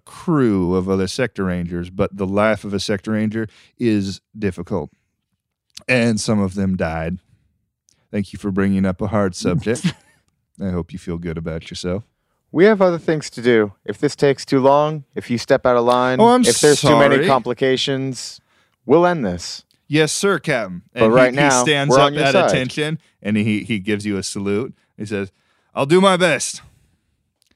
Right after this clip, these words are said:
Speaker 1: Life isn't as cut and dry out here as it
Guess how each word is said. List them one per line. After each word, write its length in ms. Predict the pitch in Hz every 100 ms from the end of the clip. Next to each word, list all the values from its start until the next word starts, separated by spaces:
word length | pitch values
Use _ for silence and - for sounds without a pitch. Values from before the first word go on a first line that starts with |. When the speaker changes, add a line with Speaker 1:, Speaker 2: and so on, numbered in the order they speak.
| _ 117
Speaker 1:
Life 280 | 143 156
isn't 320 | 175 151 170 151
as 200 | 120 98
cut 180 | 196
and 80 | 160
dry 340 | 156 135 107 101
out 160 | 90
here 220 | 104 101 92
as 180 | 90
it 120 | 92